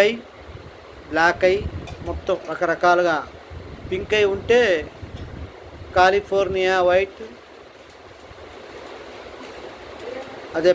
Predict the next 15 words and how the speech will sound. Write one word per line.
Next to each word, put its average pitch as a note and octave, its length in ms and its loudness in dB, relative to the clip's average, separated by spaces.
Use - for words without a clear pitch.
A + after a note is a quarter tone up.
బ్లాక్ F#3 400 4
ఐ - 20 6
ఉంటే E3+ 240 0
స్కాట్లాండ్ E3+ 640 0
వైట్ E3 260 0
అనేసి D#3 320 -4
అంటారు D3+ 340 -2
వీటిని. D3 320 -10
చూసారా, F3 420 4
ఇది E3 80 -4
యాష్ E3 280 2
కలర్, F#3+ 300 2
ఇది D3 100 -6
యాష్ D3+ 280 0
కలర్. D#3+ 260 0